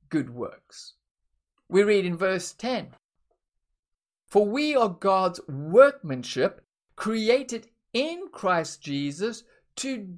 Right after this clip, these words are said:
do good works, which God prepared in advance for us to do."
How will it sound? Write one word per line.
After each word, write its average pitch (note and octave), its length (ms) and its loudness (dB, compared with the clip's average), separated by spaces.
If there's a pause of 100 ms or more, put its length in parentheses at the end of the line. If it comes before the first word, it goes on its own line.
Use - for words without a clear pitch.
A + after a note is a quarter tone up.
do C#4+ 400 -4
good D3+ 460 -4
works, - 640 -8 (480)
which - 340 -6
God B3 440 -2
prepared E3 600 -6
in F3+ 160 -8
advance D3+ 540 -4
for C#3+ 220 -6
us C3+ 240 -8
to - 140 -16
do." B2+ 320 -14